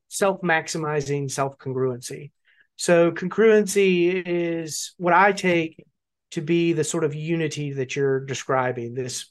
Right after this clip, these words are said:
purely positive logical value that includes things like consistency,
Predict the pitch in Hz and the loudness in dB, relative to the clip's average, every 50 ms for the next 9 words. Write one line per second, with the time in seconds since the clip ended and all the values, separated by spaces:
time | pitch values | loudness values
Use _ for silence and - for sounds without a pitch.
0 | _ _ - - 185 175 170 165 165 165 165 160 - 147 147 143 139 143 147 143 | _ _ -4 0 2 2 4 4 2 0 0 0 2 2 2 2 0 -2 -2 -2
1 | 143 139 139 - _ _ _ _ _ _ _ _ _ _ _ - 170 165 156 156 | -2 -4 -6 -10 _ _ _ _ _ _ _ _ _ _ _ -6 0 2 4 4
2 | 160 165 170 - 165 156 147 147 143 139 139 139 139 135 139 139 139 139 135 135 | 4 2 0 -2 -2 -2 0 2 2 2 2 2 0 -2 -2 -2 -4 -4 -4 -4
3 | 135 135 131 127 - - 151 143 143 139 139 - 147 143 131 127 131 123 - - | -4 -6 -6 -8 -6 -4 -4 -2 -2 -4 -6 -6 -4 -4 -4 -4 -6 -8 -8 -8
4 | 131 110 - - 151 - - 165 147 - 156 151 151 151 151 151 151 143 | -8 -6 -4 -4 -4 -4 -4 -4 -4 -2 -2 -2 -2 -4 -4 -6 -8 -10